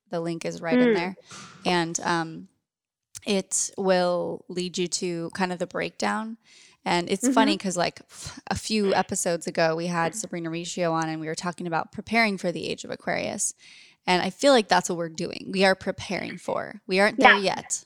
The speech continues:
Speaker 1: right?
Speaker 2: We're not there yet. Yeah, I mean, we are definitely moving towards that. Um, and also, it's asking, well, how do we determine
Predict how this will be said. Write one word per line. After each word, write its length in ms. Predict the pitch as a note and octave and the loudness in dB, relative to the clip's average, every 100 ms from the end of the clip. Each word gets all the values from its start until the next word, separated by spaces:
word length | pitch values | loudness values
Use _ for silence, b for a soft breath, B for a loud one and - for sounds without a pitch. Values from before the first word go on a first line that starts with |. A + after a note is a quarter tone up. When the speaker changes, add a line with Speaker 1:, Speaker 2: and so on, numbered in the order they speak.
| _ - | _ -4
Speaker 1:
right? 320 | F3+ F3 - _ _ | -2 -2 -6 _ _
Speaker 2:
We're 200 | A#3 B3 | 8 8
not 160 | C4 B3+ | 8 2
there 180 | B3 A#3+ | 4 6
yet. 360 | A3 G3+ E3+ - | 6 6 4 6
Yeah, 180 | A#3+ F#3 | 8 8
I 100 | - | 6
mean, 200 | C4 A#3+ | 4 4
we 120 | A#3+ | 6
are 140 | B3 C4 | 6 6
definitely 340 | A3+ G#3+ G#3+ G3+ | 4 4 2 4
moving 300 | F#3+ F#3 F3+ - | 4 2 -2 0
towards 560 | G#3+ G3+ A#3 D4 F4+ F4+ b b _ _ | 2 6 6 8 6 2 b b _ _
that. 340 | C4 C4 D#4 F#4 E4+ - | 4 6 8 4 0 2
Um, 680 | G#3+ G#3+ G#3 G#3 G3 F#3+ G#3 B B B | 4 6 6 6 4 0 -4 B B B
and 280 | B3+ C#4 C#4 - | 6 6 4 2
also, 680 | D4 E4 - D#4 C#4+ C#4+ - _ _ - - _ _ | 4 4 4 4 6 4 0 _ _ -20 -20 _ _
it's 160 | A#3+ - | 4 8
asking, 580 | C#4 D#4 - D#4+ C#4 | 6 4 2 2 4
well, 180 | B3 A#3+ - - | 4 4 2 2
how 300 | B3 B3+ D#4 | 6 8 6
do 200 | D#4+ C#4+ | 4 4
we 400 | B3+ A#3 A3 A3 G3+ | 4 4 2 -2 4
determine 1000 | G3+ - A3 G#3+ G#3 G3 G3 F#3+ G3 | 4 4 2 4 4 4 2 0 -2